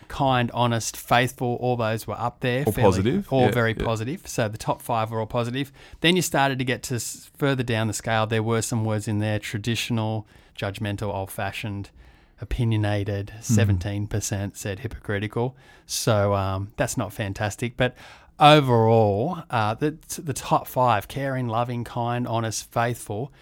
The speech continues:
Speaker 1: the general perception of a, a Christian, a stereotypical
Speaker 2: Yeah.
Speaker 1: Christian from, um, someone, an average Aussie, is fairly positive.
Speaker 2: Yeah, and, and I mean, and it seems to be that this comes out of, um,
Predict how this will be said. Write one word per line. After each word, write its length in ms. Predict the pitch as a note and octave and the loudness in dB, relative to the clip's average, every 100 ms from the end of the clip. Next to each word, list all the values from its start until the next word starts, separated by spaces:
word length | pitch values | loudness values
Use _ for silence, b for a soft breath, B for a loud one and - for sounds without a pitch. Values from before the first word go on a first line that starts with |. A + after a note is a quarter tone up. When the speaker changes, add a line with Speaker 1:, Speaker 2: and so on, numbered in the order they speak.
| B B - | B B 0
Speaker 1:
the 220 | A2+ A2 | 2 2
general 340 | B2+ D3+ D3+ | 2 2 2
perception 680 | - A2+ - A#2 - G#2+ G2+ | 0 -2 0 -2 -2 -4 -4
of 200 | A2+ G2+ | -2 -2
a, 200 | G2 G2 - | -2 -6 -10
a 100 | A#2 | -10
Christian, 500 | - B2 - A2 F#3+ | -2 -2 -2 -4 -6
a 40 | - | -6
stereotypical 680 | - B2 A#2 G#2+ A#2 A#2 - | -6 -4 -4 -6 -8 -8 -4
Speaker 2:
Yeah. 80 | B2 | -2
Speaker 1:
Christian 340 | A2+ - C3+ | -2 -4 -6
from, 440 | - - G2+ G#2 - B B B B | -6 -4 -2 -2 -6 B B B B
um, 260 | B2 G#2 G2+ | -6 -4 -4
someone, 380 | C3 A#2 A2 A#2 | -2 -2 0 -2
an 160 | G#2+ | 0
average 260 | A#2 A#2 A2 | 2 2 0
Aussie, 320 | G#2+ A#2+ G3+ - _ _ _ _ _ _ - | -2 -2 -4 -8 _ _ _ _ _ _ -14
is 100 | - | -2
fairly 260 | F#3 C#3+ A2+ | 0 2 2
positive. 500 | A2 G2+ F2+ - - | 0 -2 -8 -14 -4
Speaker 2:
Yeah, 260 | - - - | 2 2 4
and, 220 | B2+ C#3 - | 4 2 2
and 180 | B2+ | 2
I 40 | B2+ | 2
mean, 200 | B2 A2 | 2 0
and 200 | E2 A2 | -2 -2
it 160 | - | -4
seems 380 | - A2 B2 B2+ | -2 0 0 0
to 80 | A2 | -2
be 140 | G2+ F#2+ | 0 0
that 100 | E2 | -2
this 180 | F#2+ | -4
comes 280 | - F2+ F2 - | -4 -4 -4 -4
out 200 | E2 E2 | -4 -2
of, 320 | D#2+ E2 - B B B B - | -4 -6 -14 B B B B -6
um, 420 | F2+ E2+ E2 E2 | -2 0 -2 -4